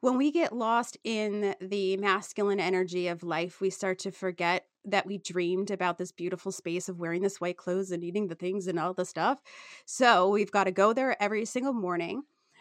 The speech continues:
We're gonna create some affirmations around that. And the thing about affirmation creation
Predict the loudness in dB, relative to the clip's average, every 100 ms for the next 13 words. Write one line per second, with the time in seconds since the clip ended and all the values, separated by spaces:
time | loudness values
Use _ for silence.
0 | _ -2 2 0 0 -2 2 2 0 0
1 | 2 4 4 2 2 2 4 4 0 0
2 | 0 0 -2 0 -2 -4 -6 -8 _ _
3 | 2 4 2 -2 _ 0 0 4 6 8
4 | 6 4 4 2 2 0 2 2 2 -4
5 | -2 -2 -2 -2 -4 2